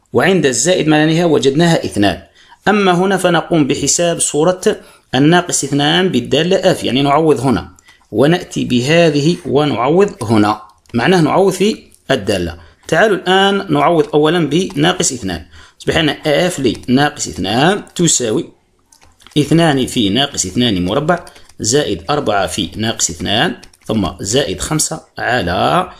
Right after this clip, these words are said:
ناقص اثنان مربع زائد واحد، ولا نتعجل يعني في هذه القيم لأنها مهمة جدا. تصبح لنا هنا كم؟ أربعة في اثنان اللي هي ثمانية، ثم هنا عندنا ناقص ثمانية زائد خمسة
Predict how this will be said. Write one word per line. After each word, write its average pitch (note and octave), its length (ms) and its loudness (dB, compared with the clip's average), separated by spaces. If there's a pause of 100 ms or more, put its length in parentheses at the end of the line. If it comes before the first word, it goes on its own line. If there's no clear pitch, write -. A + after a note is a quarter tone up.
(260)
ناقص C#3 400 -2
اثنان A2+ 440 -2
مربع C#3 720 -2 (300)
زائد C3+ 400 -2
واحد، F2+ 280 -8
ولا A#3 260 2
نتعجل D3 500 -2
يعني C3 220 -2
في G#2 180 -6
هذه D3 340 0 (100)
القيم G#2+ 540 0 (180)
لأنها G#3 360 2
مهمة G3+ 320 4
جدا. F2+ 360 -6 (460)
تصبح G#3 260 0
لنا G3 280 0
هنا D#3+ 100 2
كم؟ D3 280 -2 (160)
أربعة F3+ 500 2
في F3 280 -4
اثنان B2 260 0
اللي E3+ 320 2
هي G3 140 0 (500)
ثمانية، G2 400 0 (420)
ثم G3 200 2
هنا E3+ 220 4
عندنا A2+ 380 -2 (100)
ناقص D#3+ 380 0
ثمانية F3 460 0 (320)
زائد A2 560 -4
خمسة - 480 -4